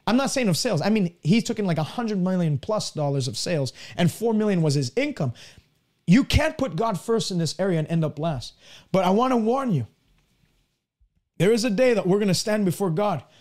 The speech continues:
and we're gonna have to give an account as to what we've done in the flesh. What did you do with the gospel? Did you sit on it? Did you take it as, "Well, at least I'm making heaven, that's all that matters"? Or did you have concern for others?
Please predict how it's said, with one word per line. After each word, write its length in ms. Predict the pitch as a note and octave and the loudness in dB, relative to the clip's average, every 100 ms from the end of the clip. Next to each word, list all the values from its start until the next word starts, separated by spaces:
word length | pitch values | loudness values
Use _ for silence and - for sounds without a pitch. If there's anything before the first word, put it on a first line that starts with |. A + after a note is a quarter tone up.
| _ _ - | _ _ 0
and 120 | D#3+ | 2
we're 100 | G#3 | 2
gonna 120 | G#3+ | 2
have 140 | A3 F#3 | 0 0
to 60 | |
give 160 | F3 A3 | 0 0
an 60 | |
account 340 | F#3 - B3 F#3 | 0 0 0 0
as 140 | F3 | 2
to 80 | E3+ | 2
what 260 | F#3+ - G#3 | 2 2 2
we've 260 | A#3 E3 | 2 2
done 180 | A3+ A#3 | 0 -2
in 140 | G3 | 0
the 60 | F#3 | 0
flesh. 400 | - C#4 F3 - | -2 -6 -6 -2
What 180 | A#3 C#4 | -2 0
did 140 | B3 | 0
you 60 | A#3+ | 0
do 140 | B3 | 0
with 120 | B3 | 0
the 60 | E3 | -2
gospel? 360 | D3+ C#3+ - D3 | -2 -2 -2 -2
Did 120 | D#3 | 0
you 80 | D#3 | 0
sit 240 | - A3+ | 0 -2
on 160 | A#3+ B3 | -4 -8
it? 140 | C#4+ _ _ _ _ _ _ _ _ E3+ | -14 _ _ _ _ _ _ _ _ 0
Did 120 | E3+ | 2
you 60 | |
take 240 | F3 G#3+ G#3+ | 2 2 2
it 60 | |
as, 140 | G3+ D#3+ | 0 0
"Well, 360 | F#3 F#3 - - - | 0 -2 -8 -12 0
at 100 | D#3+ | 2
least 180 | G3 F#3+ | 2 2
I'm 160 | F#3 | 0
making 240 | F3+ E3+ D#3+ | 0 0 0
heaven, 240 | E3 F3 | 0 -2
that's 180 | D3+ - | -2 -2
all 120 | D#3 | -2
that 120 | D3+ | 0
matters"? 440 | D3+ F3 A#3 - - _ _ _ _ _ _ | -2 -2 -4 -10 -16 _ _ _ _ _ _
Or 240 | A3+ C4 C4+ | 2 4 2
did 200 | F#3+ E3 | 2 4
you 120 | G3 | 4
have 200 | G3 D#3+ | 4 2
concern 600 | F#3 E3+ - G#3+ D#3 D3 | 0 0 0 0 0 0
for 220 | - F3 - | -2 -2 2
others? 460 | F3+ D3+ A#2 - | 2 2 0 -2